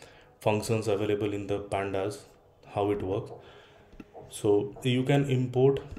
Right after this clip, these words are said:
you can always import pandas.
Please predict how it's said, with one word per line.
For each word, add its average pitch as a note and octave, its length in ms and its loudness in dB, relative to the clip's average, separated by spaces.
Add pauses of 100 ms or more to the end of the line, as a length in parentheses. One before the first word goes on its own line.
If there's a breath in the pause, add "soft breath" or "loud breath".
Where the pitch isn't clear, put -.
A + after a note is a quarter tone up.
(140)
you A#2 80 -2
can C3 140 4
always A#2+ 440 2
import A#2 680 0 (400)
pandas. G#2 560 -2